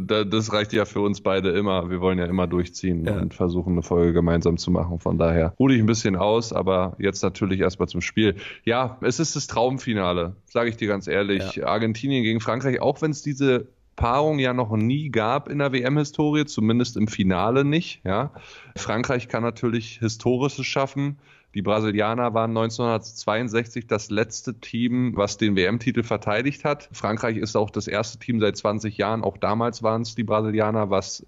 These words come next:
Speaker 1: zweimal hintereinander ins Finale einzieht. Und ja, Messi gegen Kylian Mbappé, also Besseres kann's ja nicht geben, oder?
Speaker 2: Ja, lass mal noch zurückgucken auf das Spiel gestern. Da war ich ein bisschen enttäuscht von den Franzosen,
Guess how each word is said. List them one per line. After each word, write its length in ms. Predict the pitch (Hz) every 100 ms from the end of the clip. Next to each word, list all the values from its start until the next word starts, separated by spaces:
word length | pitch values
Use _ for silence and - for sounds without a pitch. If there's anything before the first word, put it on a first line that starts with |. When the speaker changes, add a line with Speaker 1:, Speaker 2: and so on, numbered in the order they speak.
| -
Speaker 1:
zweimal 380 | - 107 110 110
hintereinander 500 | 101 98 101 110 98
ins 140 | 98
Finale 380 | 104 92 107 110
einzieht. 500 | 113 117 - 123 - - - - -
Und 400 | 104 104 101 - _
ja, 380 | 85 82 82 80
Messi 360 | 95 110 - 104
gegen 440 | 101 98 95 90
Kylian 340 | - 104 98 87
Mbappé, 560 | 92 87 - 95 85 92
also 360 | - 85 85 80 - _ _ _
Besseres 460 | - 92 90 87 -
kann's 220 | 92 98
ja 80 | 87
nicht 200 | 80 -
geben, 300 | 82 73 73
oder? 280 | 80 98 98 _ _ - - - - -
Speaker 2:
Ja, 120 | - 113
lass 140 | 123
mal 40 | 165
noch 180 | 165
zurückgucken 420 | 151 156 185 160 156
auf 60 |
das 80 | 147
Spiel 200 | - 151
gestern. 460 | 147 165 131 131 143
Da 140 | 139
war 120 | 135
ich 160 | 190 -
ein 80 | 233
bisschen 280 | 214 214 190
enttäuscht 340 | 180 202 -
von 120 | 131
den 100 | 120
Franzosen, 560 | - 110 110 107 104